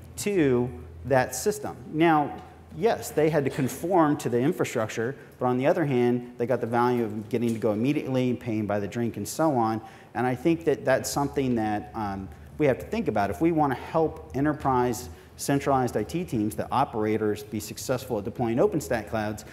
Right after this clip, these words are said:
the value of the OpenStack cloud has to be similar to the value of an Amazon or Rackspace or one of the other major public cloud providers, because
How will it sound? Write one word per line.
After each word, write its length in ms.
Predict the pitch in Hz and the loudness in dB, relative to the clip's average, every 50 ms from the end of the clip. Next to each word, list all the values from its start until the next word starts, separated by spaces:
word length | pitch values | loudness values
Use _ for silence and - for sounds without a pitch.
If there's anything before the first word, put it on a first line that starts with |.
| - - - - - | -18 -18 -20 -8 -4
the 100 | - 120 | -2 -2
value 640 | 117 110 107 120 123 135 156 170 190 202 208 202 185 | -2 0 2 4 4 6 6 4 2 2 0 0 0
of 120 | 175 147 | 0 0
the 60 | 151 - | -2 -2
OpenStack 680 | - 143 151 151 175 156 - - - 143 120 98 - | 0 0 0 2 0 -2 -2 -2 -4 -4 -4 -4 -6
cloud 340 | - - 143 139 135 127 113 | -4 -2 0 0 2 0 -2
has 160 | 104 131 113 | -2 -4 -6
to 100 | - - | -4 -6
be 100 | 110 117 | -6 -4
similar 540 | 107 - - - - 156 156 160 160 156 156 | -6 -6 -6 -4 -2 0 2 2 2 2 2
to 140 | 156 - 139 | 0 -4 -6
the 120 | 117 117 | -6 -4
value 680 | 110 101 107 110 113 123 131 135 131 135 135 131 131 123 - - - - - - - | -4 -2 -2 0 0 2 2 0 0 0 0 0 0 -2 -4 -10 -16 -18 -12 -6 -2
of 160 | 117 120 113 | -2 0 0
an 80 | 123 117 | 0 0
Amazon 560 | 113 120 127 127 123 117 120 123 120 120 113 | 2 2 2 2 2 2 2 2 2 2 2
or 80 | 110 | 2
Rackspace 720 | 104 113 113 117 113 - - - - - 110 110 107 - | 2 2 2 0 0 -2 -6 -8 -4 -2 -2 -2 -2 -4
or 40 | 110 | -4
one 160 | 98 110 110 | -4 -2 -2
of 80 | 107 101 | -2 -2
the 140 | 107 107 113 | 0 0 2
other 160 | 117 117 113 | 2 2 0
major 300 | 110 107 107 95 - 104 | -2 -2 -4 -4 -6 -6
public 280 | - - 104 92 95 - | -6 -6 -8 -8 -6 -4
cloud 200 | - 151 175 180 | -2 -2 -2 -2
providers, 420 | - 151 110 113 113 113 110 107 | -4 -2 0 0 0 0 0 -2
because 480 | - - 117 - - 110 101 101 98 - | -6 -10 -10 -6 -4 -2 -2 -4 -6 -8